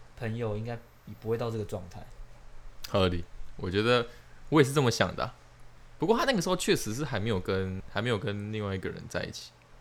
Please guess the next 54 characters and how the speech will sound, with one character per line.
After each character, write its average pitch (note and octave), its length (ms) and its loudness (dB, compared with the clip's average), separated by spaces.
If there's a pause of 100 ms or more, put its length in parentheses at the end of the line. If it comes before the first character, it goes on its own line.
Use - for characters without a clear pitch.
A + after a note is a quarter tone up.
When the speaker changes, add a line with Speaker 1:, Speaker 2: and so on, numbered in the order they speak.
(120)
Speaker 1:
哦， C#3+ 160 2
但 F3+ 100 4
是 F#3+ 100 -4
这 F3 140 -4
就 E3 140 2
可 D3 100 2
以 A#2 80 4
呼 A#2+ 180 -2
应 B2 140 -4
到 A2+ 340 0 (540)
我 G#2+ 100 -4
们 G#2+ 140 0
的 A2 60 0
那 A#2 100 -2
个 A#2 140 0
赖 B2 160 2
群 G#2 200 -4
组 G#2 160 -6
名 F2+ 220 -10
称， - 160 -12 (480)
就 D3 80 0
是 D3+ 60 10
为 G3 120 8
什 D3+ 160 4
么 B2 80 0
叫 C3+ 140 2
爱 E3 240 2
情 A#2 260 -2
两 A2 160 0
好 A#2 160 -2
三 G2 300 -6
坏。 G#2 100 -6 (540)
Speaker 2:
<laughs> C#3+ 500 2
确 C#3+ 240 10
实。 A2 160 2
Speaker 1:
就 E3 80 8
是 F#3+ 300 6
好 E3 100 10
像 G#3 280 8
可 F3+ 120 6
以 E3+ 60 8
成 D3 160 2
功 D#3 220 4
呢， D3 200 0
但 D#3 140 4
是 D#3 80 4
好 A#2 160 -2
像 A#2+ 100 -4
又 C3+ 120 0
失 B2 200 -6
败 A#2 300 -2
了。 G#2 80 -10 (320)
Speaker 2:
没 G#2 160 2
错， G2 420 2